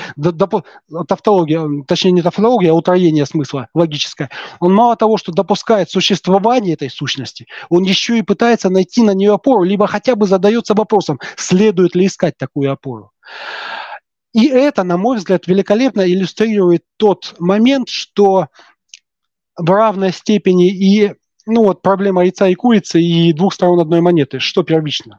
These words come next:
Какая у нее, где аверс, где реверс?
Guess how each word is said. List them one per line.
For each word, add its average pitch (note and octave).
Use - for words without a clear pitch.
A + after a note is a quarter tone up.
Какая F3
у C#3
нее, C#3
где D#3
аверс, F3
где D#3+
реверс? B2+